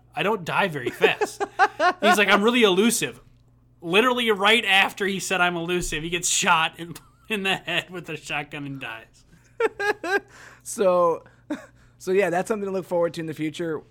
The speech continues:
Speaker 2: I don't think we can really put an estimate on how long or how often we'll do, uh, Twitch streaming with games, but I could definitely foresee us doing some podcast episodes on there in the future and then saving those and then having them available on our YouTube channels.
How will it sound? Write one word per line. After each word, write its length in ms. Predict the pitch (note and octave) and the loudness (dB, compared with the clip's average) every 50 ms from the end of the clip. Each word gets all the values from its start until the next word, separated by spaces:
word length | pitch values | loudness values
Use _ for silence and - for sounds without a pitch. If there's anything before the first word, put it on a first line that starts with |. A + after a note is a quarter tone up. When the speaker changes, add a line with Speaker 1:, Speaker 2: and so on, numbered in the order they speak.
| _ _ | _ _
Speaker 2:
I 100 | D3 E3+ | -6 -4
don't 140 | F#3 G3+ G3 | -4 -2 -2
think 140 | G#3+ G3+ E3 | -4 -4 -4
we 80 | F3+ E3 | -4 -4
can 120 | F3 E3+ | -4 0
really 140 | E3 D#3+ D#3 | 0 0 -2
put 160 | C3+ - D#3 | 0 -4 -4
an 80 | D3 C#3 | -2 -2
estimate 380 | C3 C3+ C#3+ - - C#3 C3+ C3 | -4 -6 -6 -6 -6 -6 -6 -4
on 80 | C3+ C3 | -6 -4
how 180 | - D3 C#3+ | -2 -2 -2
long 440 | C#3 C3+ C3 C3 C3+ C3+ C3+ C#3 C3+ _ _ _ _ _ | -2 0 -2 -2 -2 -2 -4 -6 -8 _ _ _ _ _
or 220 | D#3+ D#3 D#3 C#3 - | -2 -2 -2 -2 -4
how 180 | C#3 D3+ D#3 D3+ | -4 -2 0 0
often 320 | C#3+ D3 C#3 - D3+ D3+ | 0 0 -2 -4 -6 -2
we'll 120 | D3 C#3+ | -2 -2
do, 340 | B2+ B2+ C3 C3 C3+ C3+ B2+ _ _ _ _ _ _ _ _ _ _ _ _ _ _ _ | -2 -2 -4 -4 -4 -4 -6 _ _ _ _ _ _ _ _ _ _ _ _ _ _ _
uh, 180 | D3 C#3 B2 A#2+ | -6 -6 -6 -8
Twitch 220 | A#2+ - D#3+ D3+ | -8 -8 -8 -6
streaming 260 | - - E3 D#3+ D#3 D3 | -6 -6 -6 -6 -6 -6
with 140 | C3+ B2 | -6 -6
games, 460 | A#2+ C3+ C3+ C#3 D#3+ F#3 G3+ G#3 - - | -8 -6 -6 -6 -6 -6 -6 -8 -8 -8
but 320 | C#3+ D#3 D3+ C#3+ C3+ - _ _ _ _ _ _ | -4 -4 -4 -4 -4 -8 _ _ _ _ _ _
I 120 | - D#3 F3 | -2 0 2
could 80 | F#3+ | 4
definitely 260 | G3+ G#3 G3+ - A3+ G3 | 2 2 2 0 -6 -6
foresee 460 | - D#3+ D#3+ E3 D#3 D3 D3+ D3+ D3 | -4 -2 -2 -2 -2 -2 -4 -2 -2
us 120 | C#3+ C#3+ | -2 -2
doing 280 | C#3 D3+ D3 C#3+ C#3+ C#3 | -2 -2 -2 -2 -2 -6
some 320 | C3+ - D3 C3 B2+ B2+ | -6 -6 -6 -6 -6 -4
podcast 540 | A#2+ C3 C3 C3 C3 B2 - C#3 B2+ C3 - | -2 -2 -2 -2 -2 -4 -6 -6 -6 -6 -6
episodes 420 | C#3 B2 A#2+ B2+ - C3+ B2+ B2 B2+ | -8 -8 -8 -10 -8 -6 -8 -6 -6
on 160 | C3 B2+ B2+ | -6 -6 -4
there 120 | C3 B2 | -6 -6
in 60 | B2+ B2+ | -8 -10
the 80 | B2 | -12
future 540 | A#2 - C3+ C3+ A#2+ - - C3 B2 A#2+ A#2+ _ _ _ _ _ - _ | -10 -8 -8 -8 -8 -6 -6 -6 -6 -6 -10 _ _ _ _ _ -18 _
and 160 | - C3 C#3 C#3 | -8 -6 -6 -4
then 160 | C3+ C3+ C3 | -4 -6 -6
saving 540 | B2 - - D#3+ D#3 E3+ F3 D3+ D3 C#3 C3 | -6 -8 -2 0 0 0 0 -2 -4 -4 -4
those 540 | C3 B2+ B2 B2 B2 B2 B2 A#2+ - - _ _ _ _ _ _ | -4 -6 -6 -6 -6 -8 -8 -10 -10 -12 _ _ _ _ _ _
and 120 | - C3+ C#3 | -10 -8 -6
then 120 | C#3 C3 | -6 -4
having 240 | C3 C#3+ C#3+ C#3+ C#3+ | -4 -4 -4 -4 -4
them 100 | C#3+ C3+ | -6 -6
available 640 | B2 C3+ C3+ C3+ C3+ B2 C3+ C3 C3 C3 C3 C3 - | -4 -4 -4 -4 -4 -4 -4 -4 -2 -2 -2 -4 -6
on 340 | - B2+ B2+ B2+ B2 B2+ B2+ | -6 -8 -8 -6 -8 -8 -8
our 120 | A#2+ A#2+ C3 | -8 -8 -6
YouTube 340 | B2+ C3+ C3 C3+ C3 A#2+ | -6 -8 -8 -8 -10 -12
channels. 540 | A2 A#2+ A#2 A2 G#2+ G#2 G#2 G2+ - - _ | -10 -10 -12 -12 -12 -14 -16 -18 -20 -20 _